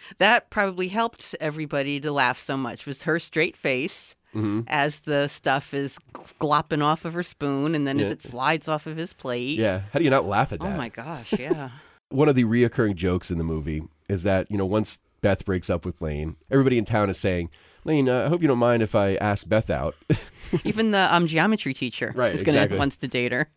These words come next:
Speaker 2: Exactly. One of the characters that actually says that to Lane is Barney Rubble on the T V.
Speaker 1: Oh, that's right.
Speaker 2: He walks, he comes into the house and
Speaker 1: And the,
Speaker 2: Barney
Speaker 1: the,
Speaker 2: Rubble's on the T V.
Speaker 1: yeah, the Flintstones are on.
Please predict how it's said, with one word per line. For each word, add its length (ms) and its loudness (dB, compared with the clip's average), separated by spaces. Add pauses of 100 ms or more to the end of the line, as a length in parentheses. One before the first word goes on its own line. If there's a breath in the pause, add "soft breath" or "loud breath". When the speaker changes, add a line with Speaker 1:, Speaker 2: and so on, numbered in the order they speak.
(100)
Speaker 2:
Exactly. 560 -2 (120)
One 220 2
of 60 2
the 80 2
characters 840 0
that 140 0
actually 380 0
says 280 2
that 180 2
to 80 -2
Lane 380 -4
is 100 -2
Barney 340 6
Rubble 360 4
on 120 4
the 80 2
T 220 4
V. 260 6
Speaker 1:
Oh, 100 0
that's 200 -4
right. 320 2
Speaker 2:
He 60 4
walks, 260 4
he 120 0
comes 280 2
into 140 2
the 100 4
house 280 2
and 80 -2
Speaker 1:
And 40 0
the, 60 -2
Speaker 2:
Barney 180 4
Speaker 1:
the, 60 2
Speaker 2:
Rubble's 200 0
on 100 0
the 80 -2
T 120 0
V. 80 2
Speaker 1:
yeah, 140 2
the 160 -8
Flintstones 500 -10
are 100 -10
on. 220 -10